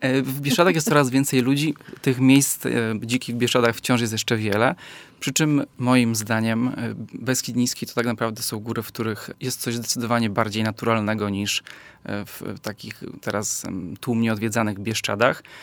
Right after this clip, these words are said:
A wszystko z uwagi na, na historię Beskidu Niskiego, bo mówiąc o tym paśmie górskim, warto pamiętać, że to, jak te góry wyglądają dzisiaj,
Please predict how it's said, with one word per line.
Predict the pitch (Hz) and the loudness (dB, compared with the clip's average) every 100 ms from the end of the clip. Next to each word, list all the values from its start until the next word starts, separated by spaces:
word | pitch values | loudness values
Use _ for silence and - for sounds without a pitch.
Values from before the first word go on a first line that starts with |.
| - - | -20 -6
A | 135 | -4
wszystko | - 175 - 156 | 0 0 0 0
z | |
uwagi | 143 143 147 | 2 2 2
na, | 139 139 135 | 0 0 0
na | 139 | -2
historię | - 143 135 127 | -2 -2 2 2
Beskidu | 113 - 120 107 | 0 -4 -6 -4
Niskiego, | 104 104 - 104 123 131 | -2 -2 -4 -4 -2 0
bo | 113 | 0
mówiąc | 113 120 117 113 | 0 0 -2 -4
o | |
tym | 113 | -6
paśmie | 110 107 113 | -6 -6 -6
górskim, | 101 104 - 127 156 - - - - | -6 -6 -4 -2 -2 -6 -20 -20 0
warto | 120 120 123 | 0 0 -2
pamiętać, | 117 113 107 - 127 | -2 0 -2 -2 -4
że | 113 113 110 | -2 -4 -4
to, | - | 0
jak | 123 - | 0 -2
te | 110 | -8
góry | 110 113 | -6 -6
wyglądają | 107 113 113 113 110 | -6 -6 -4 -2 -4
dzisiaj, | 104 101 120 127 | -4 -2 2 4